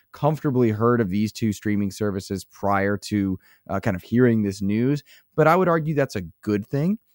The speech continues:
because Xbox is trying to get their games in more places, uh, and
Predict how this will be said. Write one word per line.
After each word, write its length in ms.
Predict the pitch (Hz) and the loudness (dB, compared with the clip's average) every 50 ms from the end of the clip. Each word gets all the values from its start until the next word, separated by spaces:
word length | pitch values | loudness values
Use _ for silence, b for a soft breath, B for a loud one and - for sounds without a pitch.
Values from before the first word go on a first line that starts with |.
| _ _ - | _ _ -6
because 240 | 113 107 117 104 | -2 0 0 0
Xbox 400 | 107 - - - - 113 110 - | 0 -2 -4 0 0 0 0 0
is 80 | 110 98 | -4 -6
trying 200 | - 117 104 98 | -2 -2 -2 0
to 60 | 98 | -2
get 160 | 92 107 92 | -2 -2 -2
their 140 | - 98 95 | -2 -2 -2
games 360 | 92 98 98 98 95 95 95 - _ | -2 -2 -2 -2 -2 -4 -6 -8 _
in 220 | - 113 110 107 107 | -4 -2 0 2 2
more 220 | 107 104 101 98 | 2 2 0 -2
places, 680 | - _ - 98 95 98 95 - 127 131 135 147 151 b b b b b b - | -4 _ -4 -2 -2 -2 -2 -2 -2 -2 -2 -2 -6 b b b b b b -4
uh, 220 | - 101 101 95 - - | -2 -2 0 -2 -2 -4
and 440 | 92 101 95 90 90 90 85 87 | -6 -4 -4 -4 -4 -4 -6 -8